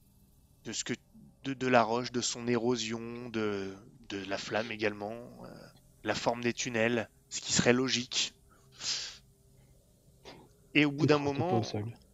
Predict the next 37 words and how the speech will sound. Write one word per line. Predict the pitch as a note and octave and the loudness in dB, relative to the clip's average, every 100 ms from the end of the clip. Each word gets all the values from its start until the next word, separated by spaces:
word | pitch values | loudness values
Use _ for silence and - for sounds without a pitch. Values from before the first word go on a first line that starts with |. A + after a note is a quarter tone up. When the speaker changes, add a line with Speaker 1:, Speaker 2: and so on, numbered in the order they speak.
| _ - - - - - - - | _ -20 -20 -20 -20 -20 -20 -12
Speaker 1:
au | |
bout | D#3+ | -2
d'un | D3 D3 | 2 4
certain | - F#3+ - F#3+ | 4 4 0 0
temps, | - E3 - - - | -2 -6 -8 -18 -2
là | - | 2
c'est, | - A#2+ G2+ F#2+ G#2+ - - - | 2 2 0 -4 -8 -10 -14 -6
c'est | - - - | -2 -2 -4
quand | - | -6
même | A3+ E3 | -6 -4
un, | A#2 G#2 | -4 -2
c'est | - | -2
quand | - G#3+ | -2 -2
même | G3+ | 2
assez | - B2+ | 2 4
long. | C3+ F#3+ | 0 -6
Vous | G#2+ A2 | -8 -8
êtes | - | -6
vraiment | - C#3 F3 | -4 -4 -4
là | C3+ | -8
dans, | - - - - - | -8 -12 -20 -20 -16
dans | - | -12
les | - | -8
veines | G2+ - E3+ D#3+ | -8 0 0 0
de | A#2+ | -4
la | A2 | -6
montagne, | G#2+ G#2 C#3+ D3+ A2+ - - - - - | -6 -8 -8 -8 -12 -20 -20 -20 -20 -8
même | A2+ | -4
si | - | -4
vous | G#2 | -4
êtes | G#2+ - | -8 -10
plus | - D#3+ | -12 -8
haut | D3+ | -8
maintenant | E3 F#2+ - D3 | -8 -14 -14 -14
normalement. | G#2 G#2 A2 - - - - - - _ - - - - - - - - - _ - - - - - | -12 -12 -14 -16 -20 -20 -20 -20 -20 _ -20 -20 -18 -20 -20 -20 -20 -20 -20 _ -20 -20 -20 -20 2
Et, | F3 G3 F3+ | 6 8 8
euh, | C3 A#2 A2+ A#2+ | 8 6 2 0